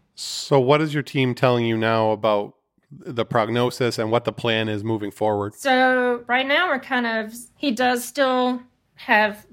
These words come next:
Speaker 2: cancer in his body, according to, um, one of the popular blood tests that are out
Speaker 1: Yep.
Speaker 2: there now.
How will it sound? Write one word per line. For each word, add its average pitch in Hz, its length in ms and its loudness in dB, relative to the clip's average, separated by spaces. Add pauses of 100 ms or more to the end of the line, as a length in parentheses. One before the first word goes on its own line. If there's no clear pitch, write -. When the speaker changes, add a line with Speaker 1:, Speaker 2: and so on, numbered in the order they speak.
Speaker 2:
cancer 208 760 0
in 214 160 0
his 208 200 0
body, 208 600 0
according 208 640 -4
to, 208 320 -6 (100)
um, 180 480 -4 (480)
one 226 240 4
of 214 140 2
the 196 340 4 (320)
popular 196 540 0
blood 190 340 -4
tests 190 560 -4
that 196 140 -2
are 185 120 -4
out 185 140 0
Speaker 1:
Yep. 156 120 4
Speaker 2:
there 196 140 0
now. 190 560 -4